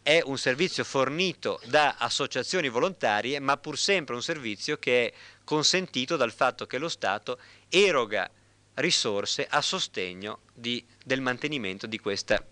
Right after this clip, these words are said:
forma di regolazione. O, eh, infine pensate al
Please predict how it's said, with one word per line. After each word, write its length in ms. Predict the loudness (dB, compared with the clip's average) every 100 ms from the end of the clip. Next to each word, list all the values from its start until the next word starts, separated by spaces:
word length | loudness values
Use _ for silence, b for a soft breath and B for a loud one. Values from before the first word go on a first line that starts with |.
| -18
forma 380 | -2 0 0 -2
di 80 |
regolazione. 560 | -4 -4 -6 -8 -12 -12 _ _ -20 -20 _ _ -20 _ -18 B B B B B B B B
O, 240 | 4 4 0
eh, 480 | 2 4 6 4 2 -2
infine 580 | -6 -2 -2 0 -2 -6
pensate 640 | -4 -2 2 2 2 -2 -2
al 400 | -2 0 0 -2